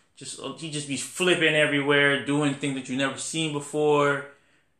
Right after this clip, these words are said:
Like, the man is crazy when it comes to wrestling. Like, the new wave of wrestling is a lot of, you know, acrobatics,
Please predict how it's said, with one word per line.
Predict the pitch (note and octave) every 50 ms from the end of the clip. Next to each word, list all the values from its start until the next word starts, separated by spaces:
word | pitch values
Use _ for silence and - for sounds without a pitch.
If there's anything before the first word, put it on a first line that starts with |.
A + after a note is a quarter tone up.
| _ _ _ _ _ _ _ _ _ _ -
Like, | B2+ C3 C3+ C3 B2+ A#2 B2 B2+
the | C3
man | B2+ D3+ G#3 B3+ A#3
is | E3 C#3+
crazy | - - - D3 C#3+ D3 D3 C3+ B2+ B2 A#2+
when | A#2+ B2+ B2
it | B2 A#2 -
comes | C3+ C3 B2+ A#2+ -
to | A#2+ A#2
wrestling. | A#2+ B2 B2 A#2+ A#2+ A#2+ A#2+ A#2+ A#2+ A#2 A#2
Like, | A#2 A#2 A#2 A#2 A#2 A#2 - _ _ _ _ _ _ _ _ _ _ _
the | - B2+ A#2+ A#2 B2+
new | C3 C3+ D3+ D#3+ E3 D#3 D3
wave | C#3+ D3 D3 D3 C#3 B2+
of | B2+ B2
wrestling | B2 B2 A#2+ A#2 - A#2+ A#2+ B2 A#2+ A#2 A#2
is | A#2 A#2 A#2 A#2 - -
a | -
lot | B2 B2 C3 C3 B2+ B2
of, | A#2+ A#2+ A#2+ - - - _ _ -
you | B2
know, | B2 A#2+ A#2+ A#2+ A#2+ A#2+ A#2+ A#2 A2+ - _ _ _ _ _ _ -
acrobatics, | C3+ C3+ C3 - C3 G#2+ G#2+ C3+ C3 C3 B2 B2 B2 A#2+ A#2+ - - - - - - - - -